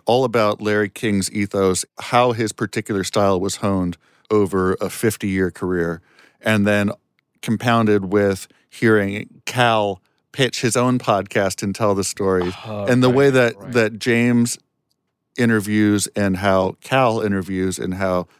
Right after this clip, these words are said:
Speaker 1: Larry interviews, and all of them came from different media. Uh,
Speaker 2: Right.
Speaker 1: James from, you know, from books, and Cal from magazines,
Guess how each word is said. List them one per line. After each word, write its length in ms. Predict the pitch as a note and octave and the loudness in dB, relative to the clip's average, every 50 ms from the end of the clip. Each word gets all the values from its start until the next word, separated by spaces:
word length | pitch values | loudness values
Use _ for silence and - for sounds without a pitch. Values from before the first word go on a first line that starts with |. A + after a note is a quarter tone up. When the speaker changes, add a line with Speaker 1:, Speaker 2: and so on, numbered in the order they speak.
| _ - | _ -2
Speaker 1:
Larry 380 | A2+ A#2 B2+ C3 B2 A#2 A2 | 0 2 2 2 2 0 0
interviews, 640 | G#2+ G2 F#2+ F#2 F2 F#2+ F2+ F2+ F2+ F#2 F#2 F2+ - _ _ _ _ _ | -2 -2 -2 -4 -4 -4 -4 -2 -2 -2 -2 -4 -8 _ _ _ _ _
and 140 | A2+ G#2+ | 0 2
all 160 | A2+ A#2 B2 A#2+ | 4 4 4 2
of 80 | A#2 | 2
them 140 | A#2 G#2+ G#2 | 0 -2 -2
came 220 | G2+ - A#2 G#2+ G2 | -2 0 -2 -2 0
from 180 | - - G2 | -2 -2 -2
different 320 | F2+ A2+ G2+ - G2+ F#2 F#2+ | 0 0 -2 -2 -4 -4 -2
media. 560 | F#2+ G#2+ A2 G2 F#2+ F2+ F2 E2+ E2+ E2+ F2 _ _ _ _ _ _ _ _ _ _ - | 0 2 2 2 2 2 2 0 0 -2 -6 _ _ _ _ _ _ _ _ _ _ -4
Uh, 80 | G#2 | -4
Speaker 2:
Right. 80 | G#2 G2+ | -4 -2
Speaker 1:
James 340 | - A#2+ A2+ A2 G#2+ G#2 - | 0 0 2 2 2 0 -2
from, 400 | - A#2 G#2+ F#2+ F2+ F2 F2 - _ _ - | 0 0 0 0 0 -2 -4 -8 _ _ -4
you 140 | G#2+ G#2+ | -2 -2
know, 240 | F#2+ F2+ E2+ E2+ E2+ | 0 0 -2 -4 -6
from 420 | - - - G#2+ F#2 F#2 F2+ E2 - _ | -8 -10 -10 -8 -8 -8 -10 -12 -8 _
books, 460 | - B2 A#2+ A2 - - - - - _ - | 0 0 0 -2 -4 -8 -8 -10 -10 _ -4
and 200 | G#2+ G2 F#2 - _ _ | -4 -4 -4 -6 _ _
Cal 260 | - - A2 G2+ G2+ | -4 0 0 2 0
from 420 | F#2 - - G#2 F2 E2+ F#2 G2 - | 0 -2 -6 -6 -6 -6 -8 -8 -6
magazines, 760 | F#2 G2 G2+ G#2 G2 G2 F2 G2 F#2 F2 F2 F2 F2 E2 - | -2 -2 -2 0 -2 -4 -4 -4 -4 -2 -2 -2 -4 -6 -8